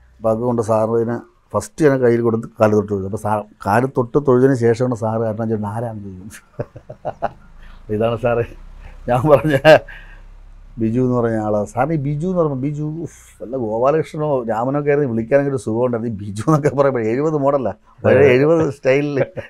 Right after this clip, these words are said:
Speaker 1: ഈ ബിജു, ഷിജു, അജു എന്നൊക്കെ പറഞ്ഞിട്ട് കുറേ പേരുകൾ. സാറ് അപ്പോൾ ഞാൻ ദൈവം പേര് ഇഷ്ടപ്പെട്ടില്ലേ, ഏ, എന്നൊക്കെ പറഞ്ഞു. ആ, ഇനിയിപ്പോൾ,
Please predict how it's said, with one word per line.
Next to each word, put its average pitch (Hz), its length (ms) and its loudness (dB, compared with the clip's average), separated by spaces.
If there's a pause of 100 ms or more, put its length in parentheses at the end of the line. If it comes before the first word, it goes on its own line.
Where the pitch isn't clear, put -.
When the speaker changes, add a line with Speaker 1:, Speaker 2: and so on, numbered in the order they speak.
(100)
Speaker 1:
ഈ - 20 0
ബിജു, 143 320 0
ഷിജു, 139 420 2
അജു 135 300 2
എന്നൊക്കെ 131 220 -6
പറഞ്ഞിട്ട് 131 340 -4 (260)
കുറേ 143 140 6
പേരുകൾ. 131 340 2 (340)
സാറ് 117 160 2
അപ്പോൾ 123 140 0
ഞാൻ 143 140 2
ദൈവം 127 240 4
പേര് 110 340 2
ഇഷ്ടപ്പെട്ടില്ലേ, 139 720 -2
ഏ, 131 180 -2 (880)
എന്നൊക്കെ 123 220 2
പറഞ്ഞു. 95 220 0
ആ, 98 60 -4
ഇനിയിപ്പോൾ, 135 460 2